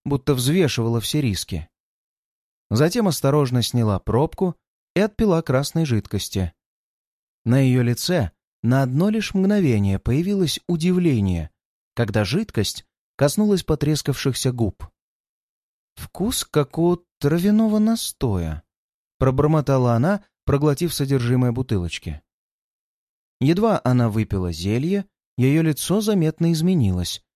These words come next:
Она расслабила плечи, дыхание стало ровнее, взгляд — мягче. А еще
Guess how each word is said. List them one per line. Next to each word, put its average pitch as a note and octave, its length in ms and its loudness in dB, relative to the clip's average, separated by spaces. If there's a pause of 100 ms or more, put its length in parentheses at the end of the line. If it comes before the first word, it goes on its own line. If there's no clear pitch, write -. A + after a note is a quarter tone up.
(480)
Она A3+ 180 0
расслабила G#2 600 0
плечи, D#3+ 520 -2 (280)
дыхание D#3 440 2
стало F2+ 480 -4
ровнее, A2+ 760 0 (240)
взгляд — G#2+ 580 -4 (380)
мягче. A2 760 0 (1040)
А A#2+ 140 2
еще G#2+ 560 0